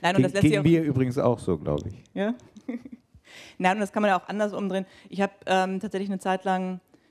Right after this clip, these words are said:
Speaker 1: äh, davon abgesehen, Til Schweiger-Filme zu besprechen, weil, ähm, wir alle, äh, aus meinem Autorenstamm, den alle einmal jeweils besprochen hatten, das neueste Werk, und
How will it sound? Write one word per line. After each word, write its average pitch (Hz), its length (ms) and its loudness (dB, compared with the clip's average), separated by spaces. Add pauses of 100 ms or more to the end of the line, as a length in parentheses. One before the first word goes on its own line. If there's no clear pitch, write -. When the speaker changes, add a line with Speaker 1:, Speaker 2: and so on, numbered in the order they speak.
Speaker 1:
äh, 185 120 -2
davon 190 240 -2
abgesehen, 185 460 -2
Til 180 160 -2
Schweiger-Filme 247 760 0 (120)
zu 240 160 -8
besprechen, 247 640 -2 (280)
weil, 196 640 0
ähm, 175 560 -2 (840)
wir 185 320 -2
alle, 226 380 4 (180)
äh, 180 180 -2
aus 185 100 -2
meinem 190 200 2
Autorenstamm, 202 480 -2
den 190 120 -4
alle 196 320 2
einmal 180 440 0 (340)
jeweils 185 320 0
besprochen 220 500 0
hatten, 226 240 0
das 208 160 -4
neueste 226 340 0
Werk, 208 360 0
und 190 400 0